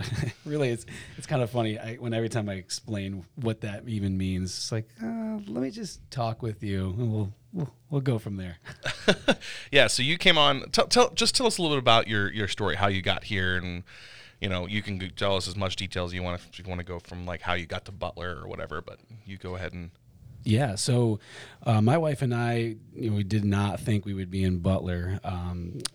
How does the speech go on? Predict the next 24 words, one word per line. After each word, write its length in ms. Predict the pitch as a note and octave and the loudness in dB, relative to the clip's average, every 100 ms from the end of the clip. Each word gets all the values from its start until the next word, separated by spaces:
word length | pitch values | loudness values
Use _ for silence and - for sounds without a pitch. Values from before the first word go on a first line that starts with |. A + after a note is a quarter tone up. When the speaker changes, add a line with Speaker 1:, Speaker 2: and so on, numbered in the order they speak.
| - | -8
Speaker 1:
man, 260 | - G2 F#2+ | -4 -2 -2
it's 360 | F#2+ - - - - | -4 -8 -10 -8 -2
been 120 | A2 | 0
a, 20 | |
it 180 | G2+ - | 0 -2
was 140 | A#2 | 0
a 40 | G#2+ | 2
crazy 320 | C3 B2 G#2 | 2 2 0
story, 440 | - G#2+ G2 F#2 | -4 -4 -4 -4
but 240 | F#2 G2 - - - - | -4 -6 -8 -20 -20 -4
we 140 | A#2+ | 2
ended 180 | B2 B2+ | 2 2
up 100 | A#2+ | 0
getting 220 | G#2+ A#2 | 0 -2
down 240 | A2 G#2+ G#2+ | 0 -2 -2
here 300 | G2+ G#2 G2+ | -2 -4 -4
because 460 | G2 F#2 G2+ F#2 | -6 -6 -6 -6
her, 380 | G2+ G2 F#2+ F2+ - | -6 -6 -6 -8 -10
her 160 | G2 | -4
mom, 560 | G2 F#2+ F#2+ G2+ F#2+ F2+ - | 0 0 0 0 -2 -4 -6
um, 260 | F2 E2+ | -10 -6
ended 240 | F2 G2 G2 | -4 -2 -4
up 100 | F2+ | -4
getting 480 | F#2+ F2+ F2 - | -4 -4 -6 -10